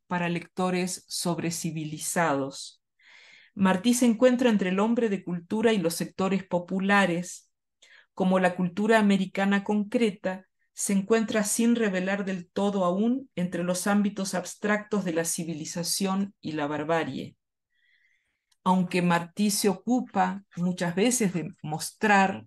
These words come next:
a diferencia de la antítesis sarmientina civilización-barbarie, que la verdadera oposición se da entre falsa civilización y naturaleza.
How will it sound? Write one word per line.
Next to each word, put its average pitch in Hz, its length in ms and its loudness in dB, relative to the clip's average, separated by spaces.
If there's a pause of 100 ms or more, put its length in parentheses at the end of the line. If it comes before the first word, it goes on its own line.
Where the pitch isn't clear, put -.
a 147 80 -6
diferencia 175 800 -2
de 165 80 -2
la 156 140 -4
antítesis 180 720 -4
sarmientina 160 840 -2
civilización-barbarie, 156 1700 -2 (600)
que 202 100 2
la 185 140 6
verdadera 180 500 4
oposición 196 760 0
se 185 240 -2
da 196 360 0
entre 175 500 -4
falsa 247 920 2
civilización 160 1200 -4 (480)
y 165 140 -6
naturaleza. 147 1040 -2